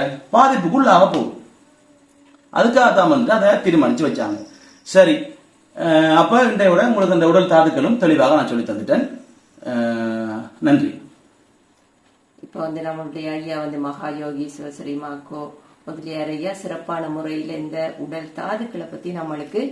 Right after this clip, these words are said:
Speaker 2: சொல்லி தந்திருந்தாரு. மறக்காம வந்துட்டு வீடியோ வந்துட்டு ஷேர் பண்ணுங்க. அது மட்டும் இல்லாம உங்களுடைய கருத்துக்களை வந்துட்டு சொல்லுங்க. மீண்டும் வந்து பகுதி நாலுல வந்துட்டு சந்திப்போம்.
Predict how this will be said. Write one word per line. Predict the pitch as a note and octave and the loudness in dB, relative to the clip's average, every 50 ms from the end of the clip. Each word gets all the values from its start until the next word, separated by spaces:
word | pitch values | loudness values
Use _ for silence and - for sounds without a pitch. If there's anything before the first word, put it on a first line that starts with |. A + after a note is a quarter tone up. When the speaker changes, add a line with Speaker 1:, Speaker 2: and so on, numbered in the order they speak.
| - - - _ _ _ | -10 -14 -20 _ _ _
Speaker 2:
சொல்லி | _ - - C#3 C#3 C#3 | _ -16 -14 -12 -12 -12
தந்திருந்தாரு. | - C#3 C#3 C#3 - - C3+ C3+ B2+ C3 C#3 C#3+ D#3 G3 A3+ - - - - - - _ _ _ _ _ - | -10 -12 -12 -12 -14 -16 -16 -14 -14 -12 -8 -8 -6 -6 -8 -8 -12 -16 -20 -20 -20 _ _ _ _ _ -18
மறக்காம | E3 D#3+ D#3 D#3+ D#3+ - F#3+ F3+ F3 F3+ F#3 F#3 | -16 -14 -12 -12 -10 -8 -6 -4 -4 -2 -4 -4
வந்துட்டு | F3+ F#3 F3+ F3 F3 - G#3+ A3+ B3+ A#3+ G#3 | -4 -4 -6 -6 -8 -6 -6 -6 -4 -6 -6
வீடியோ | F#3+ E3+ D#3 E3+ E3 E3 D#3+ | -8 -6 -6 -6 -6 -6 -6
வந்துட்டு | D#3+ D#3+ D#3 D3+ - - F#3 G#3 A#3 - - - | -8 -8 -10 -10 -10 -10 -10 -10 -10 -10 -14 -18
ஷேர் | - - D#3+ D3+ C#3+ C#3+ - | -18 -14 -12 -12 -12 -12 -12
பண்ணுங்க. | C#3+ C#3+ D3 D3 D3 C#3+ E3+ F#3 G#3 A3 - - - _ _ _ _ _ _ _ _ _ _ _ _ _ _ | -12 -12 -10 -10 -10 -6 -4 -4 -4 -6 -8 -14 -20 _ _ _ _ _ _ _ _ _ _ _ _ _ _
அது | - D#3+ E3+ | -12 -10 -10
மட்டும் | E3 D#3+ - E3+ F3 | -10 -10 -12 -12 -12
இல்லாம | E3 E3 E3+ F3 F3 E3+ | -12 -10 -10 -8 -8 -10
உங்களுடைய | E3 D#3+ D#3 D3+ D#3 D#3 D#3+ D#3 D#3 | -10 -12 -12 -12 -12 -12 -12 -12 -12
கருத்துக்களை | - D3+ D3 D#3 D3+ - D3+ - D3+ D3 D3 | -12 -12 -12 -12 -12 -14 -14 -14 -12 -12 -12
வந்துட்டு | C#3 C#3+ C#3+ C#3 C#3+ C#3 - G3+ B3 C#4 - - - _ _ _ _ _ | -12 -12 -12 -12 -12 -12 -12 -12 -12 -12 -14 -18 -20 _ _ _ _ _
சொல்லுங்க. | _ - D3 D3 C#3+ C#3+ D3 E3 G3+ B3+ D#4 - - - _ _ - | _ -12 -10 -8 -8 -8 -6 -6 -6 -6 -6 -10 -14 -20 _ _ -12
மீண்டும் | - A3+ B3 B3 A3+ A3+ G#3 | -8 -8 -6 -6 -6 -6 -6
வந்து | G#3 G#3 G3+ F#3 G3+ B3 D4+ - - - | -8 -8 -8 -8 -6 -8 -8 -8 -8 -8
பகுதி | A3 G3+ G3 G3 F3+ F#3+ E3+ | -6 -6 -6 -6 -6 -8 -8
நாலுல | F3 E3 D#3 D3 D3 D3 C#3+ | -8 -8 -8 -8 -8 -8 -8
வந்துட்டு | C#3+ C#3+ C3+ C#3 C#3 G3+ A#3 C#4 - | -10 -10 -10 -12 -12 -12 -12 -12 -12
சந்திப்போம். | - E3+ D#3 C#3+ C#3+ C#3+ C#3+ F#3 A#3 - | -14 -14 -14 -14 -16 -12 -8 -6 -6 -6